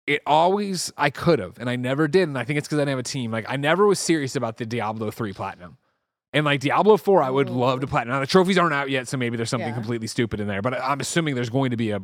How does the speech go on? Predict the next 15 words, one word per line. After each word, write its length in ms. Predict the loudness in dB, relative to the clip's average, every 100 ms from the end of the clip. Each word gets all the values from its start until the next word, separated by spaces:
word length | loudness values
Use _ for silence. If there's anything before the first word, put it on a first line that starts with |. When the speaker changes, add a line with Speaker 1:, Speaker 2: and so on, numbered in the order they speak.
| -2
Speaker 1:
you 100 | -2
know, 60 |
do 200 | -2 -6
it 60 | -4
on 120 | -2
hardcore 380 | 0 -2 -4 -6
mode 220 | -4 -6
or 60 | -6
whatever, 280 | -6 -6 -6
right? 280 | -6 -6 -10 -20 -6
And 100 | -4
so 160 | 0 0
if 200 | -2 0
there 160 | -2
is, 540 | 0 0 0 -2 -8